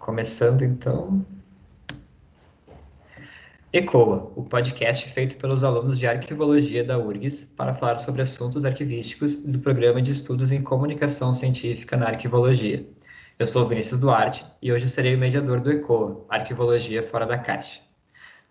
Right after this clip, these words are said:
No episódio de hoje falaremos sobre competência em informação em arquivologia. E para conversar com a gente,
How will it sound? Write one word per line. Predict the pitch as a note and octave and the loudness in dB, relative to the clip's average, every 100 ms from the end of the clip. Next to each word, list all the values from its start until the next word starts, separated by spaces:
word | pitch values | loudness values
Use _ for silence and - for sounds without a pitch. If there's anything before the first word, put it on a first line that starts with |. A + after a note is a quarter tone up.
| - | -6
No | C#3 | -2
episódio | C#3 D3+ F#3+ | 0 2 2
de | G3 D3 | 2 6
hoje | A#2+ C3 | 6 4
falaremos | C#3+ C#3 B2+ C3 C3+ | 2 0 0 -2 -4
sobre | C#3+ C3+ | -6 -6
competência | D3+ D3 D3 C3+ C#3 D#3+ | -4 -4 -4 -4 -4 -6
em | |
informação | D#3 C#3+ C#3+ - B2+ C3+ | -4 -4 -2 0 0 2
em | |
arquivologia. | B2+ B2 B2+ C3 C#3 B2 G#2 - - - _ | 0 -2 -2 0 0 0 -4 -8 -12 -20 _
E | - | -10
para | - C#3 | -2 -2
conversar | E3+ D#3 C#3+ B2 - | 0 0 0 -2 0
com | |
a | A#2+ | 0
gente, | G#2+ A2+ A#2+ - - | 0 -2 -4 -6 -12